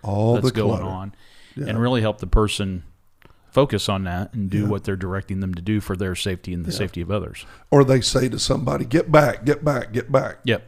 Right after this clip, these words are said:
Speaker 1: Uh, because they're having to look at the entire scene in a,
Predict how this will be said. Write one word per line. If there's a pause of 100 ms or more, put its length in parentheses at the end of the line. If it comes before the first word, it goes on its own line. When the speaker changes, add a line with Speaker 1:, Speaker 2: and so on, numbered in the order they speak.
(120)
Speaker 1:
Uh, (220)
because (480)
they're
having
to (320)
look
at
the
entire
scene (920)
in
a,